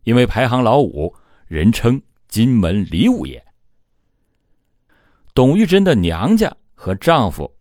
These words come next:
在天津那都是名声显赫，所以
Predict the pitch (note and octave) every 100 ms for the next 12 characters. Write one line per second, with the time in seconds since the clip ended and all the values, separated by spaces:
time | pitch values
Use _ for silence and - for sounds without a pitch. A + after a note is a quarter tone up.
0 | _ E2+ D#2 - - A2 F2+ G#2+ - _
1 | E2+ D#2 D#2+ D#2+ C#2+ C#2+ F2 D#3 E3 E3
2 | E2+ - - - _ _ _ _ _ _
3 | _ - G2+ A#2+